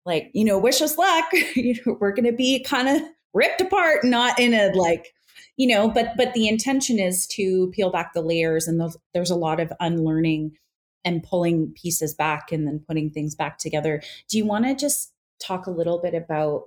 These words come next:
the unlearning that's happened so far since that first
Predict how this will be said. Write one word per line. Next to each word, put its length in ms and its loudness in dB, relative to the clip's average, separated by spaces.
the 220 -2
unlearning 580 -2
that's 240 -4
happened 360 -8
so 220 -4
far 560 -6
since 420 -4
that 260 -6
first 560 -4